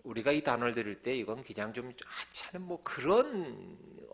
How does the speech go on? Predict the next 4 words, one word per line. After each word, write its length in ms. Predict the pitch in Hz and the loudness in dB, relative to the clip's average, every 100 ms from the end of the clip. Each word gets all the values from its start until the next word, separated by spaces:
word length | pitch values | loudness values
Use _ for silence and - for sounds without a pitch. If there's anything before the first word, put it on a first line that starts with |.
| - 98 110 | -14 -14 -8
뉘앙스와 600 | 113 135 131 127 - 123 98 | 6 8 8 6 4 6 6
어감으로 400 | 104 123 113 113 | 8 6 8 4
우리에게 340 | 104 98 101 - | 4 4 2 0
다가오지만, 1000 | - 95 98 95 92 92 120 156 92 | -8 -2 0 0 -4 2 4 4 0